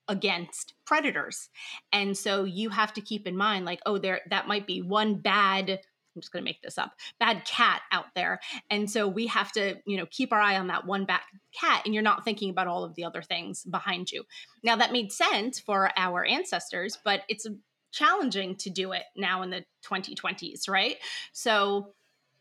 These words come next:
it, it's hard on us. And so we have to really t-, go through the right steps and, and the right, give ourselves the right,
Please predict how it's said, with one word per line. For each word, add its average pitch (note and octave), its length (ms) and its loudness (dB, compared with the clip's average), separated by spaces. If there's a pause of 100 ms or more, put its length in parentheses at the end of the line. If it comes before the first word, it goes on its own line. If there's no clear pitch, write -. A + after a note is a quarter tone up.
(300)
it, A3+ 200 -2
it's - 100 -4
hard C4 440 2
on F3+ 160 -2
us. E3+ 220 -2
And G3 160 -2
so A3 100 2
we G#3+ 200 0
have G#3+ 220 0
to G3 160 -4
really F#3+ 280 -2
t-, - 120 -16 (140)
go F#3 200 -2
through F#3 420 -4 (260)
the E3 120 -10
right F#3 340 -2
steps - 540 -4
and, F#3 180 -2
and F#3 160 -4
the D#3+ 80 -8
right, F3+ 300 0 (340)
give G#3+ 160 2
ourselves F#3+ 560 2
the F3+ 80 -6
right, F3+ 220 -4